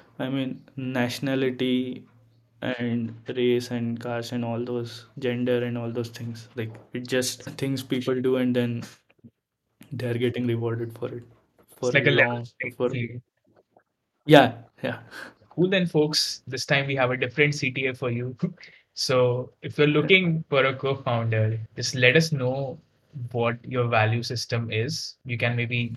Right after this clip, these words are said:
Speaker 2: rewind this episode to listen to some of the topics that we talked about again and just give us some brief answers on your value system and tag us. And, uh, yeah, we'll see, we'll see if we can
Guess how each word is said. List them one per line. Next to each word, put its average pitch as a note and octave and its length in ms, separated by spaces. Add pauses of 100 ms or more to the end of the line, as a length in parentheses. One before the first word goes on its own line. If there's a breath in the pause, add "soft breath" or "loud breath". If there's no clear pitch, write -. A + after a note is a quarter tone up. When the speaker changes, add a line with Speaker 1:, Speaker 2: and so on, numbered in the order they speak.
(120)
Speaker 2:
rewind A#2+ 680
this D3 180
episode D#3 440
to C3+ 100
listen B2 560
to A#2+ 320 (300)
some A#2+ 200
of A#2 60
the A#2+ 80
topics A#2 380
that A2+ 160
we A#2+ 80
talked A2+ 280
about A#2 220
again A#2 380
and A2+ 420
just A2+ 300 (280)
give D3 140
us E3 120
some E3 120
brief B2+ 300 (840)
answers A#2 880 (100)
on A#2+ 120
your A#2+ 100
value A2+ 240
system A2+ 600 (140)
and A2+ 200
tag A2 240
us. D3+ 260
And, A2 440
uh, G#2+ 220 (500)
yeah, A#2+ 180
we'll B2+ 200
see, C3+ 380
we'll A#2 120
see C3+ 160
if C3 120
we A#2+ 60
can A2 360